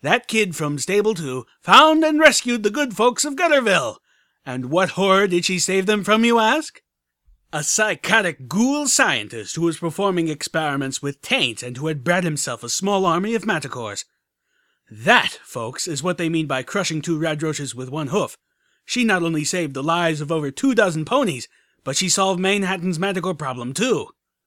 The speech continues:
I dropped my head into the sink, letting out a whimpering sigh. My reputation was totally out of control.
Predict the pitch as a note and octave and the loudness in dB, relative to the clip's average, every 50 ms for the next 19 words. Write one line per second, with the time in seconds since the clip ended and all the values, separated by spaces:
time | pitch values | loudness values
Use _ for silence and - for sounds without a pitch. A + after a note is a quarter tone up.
0 | _ _ _ _ _ _ _ _ _ _ _ _ _ _ _ _ _ _ _ _ | _ _ _ _ _ _ _ _ _ _ _ _ _ _ _ _ _ _ _ _
1 | _ _ _ - D3+ D3 D3+ E3+ D3+ D3+ - D#3+ C#3+ B2+ A#2 C#3 C3+ B2 B2+ B2 | _ _ _ -8 -6 -4 -2 -2 -2 -2 -2 -6 -6 -6 -6 -8 -8 -8 -8 -8
2 | A#2+ A#2+ A#2 B2 B2+ - - - B2+ G#2+ G2 - - - _ - - C#3+ D3 C3 | -8 -6 -8 -8 -8 -8 -8 -8 -8 -10 -10 -14 -18 -20 _ -14 -10 -8 -8 -8
3 | C3+ C3+ B2+ B2 A#2 A2+ A#2 A2+ A2 A2 B2+ A#2 A2+ A2+ A2+ A2+ A2 G#2 G#2 G#2 | -8 -10 -10 -10 -10 -10 -10 -10 -10 -10 -10 -10 -10 -10 -12 -12 -12 -12 -12 -12
4 | - - - G#2+ G2 G2 F#2+ F#2 F2 _ _ _ _ _ _ _ _ _ _ _ | -12 -12 -12 -12 -12 -14 -14 -16 -20 _ _ _ _ _ _ _ _ _ _ _
5 | _ _ _ - F3+ F#3 G3 G3 F#3+ F3+ - F3+ E3+ - D3+ C#3+ C#3 - D#3+ C#3 | _ _ _ -6 -2 0 0 0 0 -2 -4 -6 -6 -6 -6 -6 -6 -8 -8 -10
6 | C#3 E3+ G#3+ G#3 - - - - C#4 C#4 A#3+ F#3+ F#3 D#3+ C#3 C3 A#2+ A#2 A#2 B2 | -8 -8 -8 -8 -8 -10 -8 -4 -2 -2 0 0 -2 -4 -4 -6 -8 -10 -12 -14
7 | A#2 - A#2+ A2+ - - B2 G#2+ G2 F#2+ F2 | -14 -12 -12 -12 -12 -12 -12 -12 -12 -12 -14